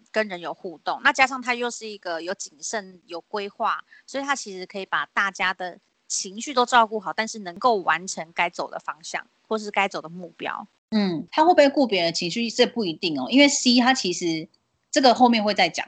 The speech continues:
Speaker 2: 但是 C 和 I 的人，他会，他反而会自得其乐，用他自己在规范和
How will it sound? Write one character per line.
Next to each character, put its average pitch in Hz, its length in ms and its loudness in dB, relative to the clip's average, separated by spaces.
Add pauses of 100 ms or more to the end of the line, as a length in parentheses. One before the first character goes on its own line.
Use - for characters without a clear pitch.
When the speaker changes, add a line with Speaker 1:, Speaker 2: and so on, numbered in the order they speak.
(100)
Speaker 2:
但 262 140 4
是 262 200 2 (400)
C 285 400 0
和 277 220 4
I 208 200 4
的 208 120 -2
人， 165 140 -2
他 214 200 -2
会， 208 400 -2
他 285 160 2
反 170 220 -2
而 160 180 -6
会 190 560 -2
自 254 200 -2
得 151 200 2
其 160 340 -4
乐， 175 380 2
用 262 120 8
他 262 140 6
自 254 180 -2
己 160 280 -2 (360)
在 262 180 6
规 233 240 0
范 226 180 0
和 226 100 2